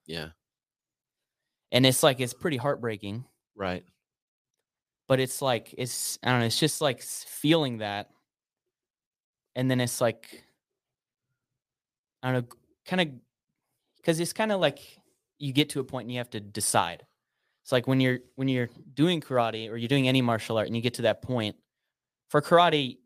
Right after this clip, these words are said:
Speaker 2: there's a couple points in karate, but the main one is, like, black belt, 'cause
Speaker 1: Yeah.
Speaker 2: for us in particular, 'cause of the test.
Speaker 1: Well, yeah, but
Speaker 2: It,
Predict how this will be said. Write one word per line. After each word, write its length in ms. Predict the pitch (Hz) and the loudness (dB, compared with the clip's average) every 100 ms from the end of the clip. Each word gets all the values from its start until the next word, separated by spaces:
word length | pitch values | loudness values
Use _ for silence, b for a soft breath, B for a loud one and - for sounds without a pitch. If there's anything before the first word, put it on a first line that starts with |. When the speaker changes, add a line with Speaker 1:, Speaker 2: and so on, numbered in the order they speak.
| _ - | _ -2
Speaker 2:
there's 180 | 151 143 | 0 0
a 40 | |
couple 240 | 147 185 147 | -2 -4 -2
points 220 | 151 135 | -4 -4
in 80 | 123 | 2
karate, 240 | 131 120 | 4 4
but 200 | 120 117 120 | -2 -6 -6
the 60 | |
main 240 | 123 127 123 | -2 -2 -2
one 80 | 117 | -6
is, 100 | 107 | -8
like, 180 | 101 - | -10 0
black 240 | 113 110 | 2 2
belt, 220 | 107 - _ _ | -8 -10 _ _
'cause 340 | 113 101 - | -6 -4 -6
Speaker 1:
Yeah. 140 | - 80 | -6 -2
Speaker 2:
for 100 | 135 | 4
us 480 | 147 120 - - _ 127 | 4 2 -4 -14 _ -8
in 80 | |
particular, 420 | 123 - 127 120 113 | -6 -4 -4 -4 -4
'cause 200 | 120 113 | -4 -6
of 120 | 110 | -6
the 200 | 101 95 | -6 -6
test. 500 | - 131 101 - - _ - | 0 2 2 -2 -14 _ -10
Speaker 1:
Well, 180 | 107 _ - | -10 _ -12
yeah, 180 | - - _ _ | -12 -12 _ _
but 120 | 120 | 0
Speaker 2:
It, 80 | 131 | 0